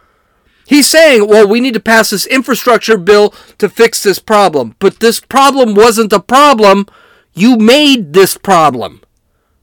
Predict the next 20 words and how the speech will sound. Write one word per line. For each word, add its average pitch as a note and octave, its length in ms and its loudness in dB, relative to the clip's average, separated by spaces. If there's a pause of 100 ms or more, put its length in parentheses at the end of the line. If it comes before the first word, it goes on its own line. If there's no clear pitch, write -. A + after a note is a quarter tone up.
(260)
But A#3 160 2
now A3+ 220 2
you're C#4 160 -2
telling A#3+ 400 0
us B3 240 0
in A3+ 180 -6
order A#3 300 2
for G#3 480 2 (100)
you G#3+ 340 -2
to A3 200 -4
fix - 460 -4
the C#4 100 -10
problem, C#4+ 600 0 (360)
we A#3 180 0
need E4+ 200 -2
to C4 100 -4
give G#3 220 -2
you A#3 160 2
more F3 340 0
money? A4 640 2